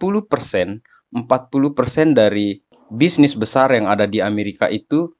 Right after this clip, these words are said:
berkaitan dengan S and P five hundred. Jadi itu adalah dimainkan pemain-pemain modal-modal besar. Akan tetapi katanya dia,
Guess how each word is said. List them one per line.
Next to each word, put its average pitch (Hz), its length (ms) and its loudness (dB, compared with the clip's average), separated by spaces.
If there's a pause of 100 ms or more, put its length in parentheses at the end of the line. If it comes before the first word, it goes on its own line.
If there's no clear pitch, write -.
(340)
berkaitan - 560 0
dengan 104 320 -2
S - 240 -8
and 82 100 -8
P 101 160 -8
five 107 320 2
hundred. 131 400 -2
Jadi 101 460 -8
itu 123 240 -2
adalah 110 400 0 (460)
dimainkan 107 880 -2
pemain-pemain 95 560 -4
modal-modal 85 640 -4
besar. 92 400 0
Akan 123 320 -4
tetapi 117 400 -8
katanya 98 400 -6
dia, 98 400 -2